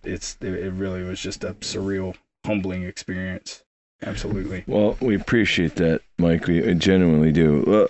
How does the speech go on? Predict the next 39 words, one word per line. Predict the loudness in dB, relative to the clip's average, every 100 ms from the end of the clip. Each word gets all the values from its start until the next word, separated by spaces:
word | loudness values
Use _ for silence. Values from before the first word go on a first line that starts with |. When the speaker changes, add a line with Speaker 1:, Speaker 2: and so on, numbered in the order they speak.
| 2
Speaker 2:
let | 4 6
me, | 8 6
uh, | 6 4
let | 6
me | 6
give | 6 6
you | 4
guys | 4 4 4 2
just | 0 0 4
one | 6
more | 6 6
whack | 6 4 2
at | -2
the | -6
piñata | 0 2 4 4 4 2
here, | 2 2
and | 2
then | 2 2
I | 2
know | 2
we | 2 2
gotta, | 2 2 2
we | 0
gotta | 0 0 0
get | 0 -2
you | 0
to, | 0 0
to | -2 -4
Wausau | 0 0 0 0 0 0
here | 0 -2
pretty | -2 -4 -2
soon, | -2 0 -2 -2 -4
uh, | -4
so | -4 -2
you |
can | -2
get | 0
on | 0 0
your, | -2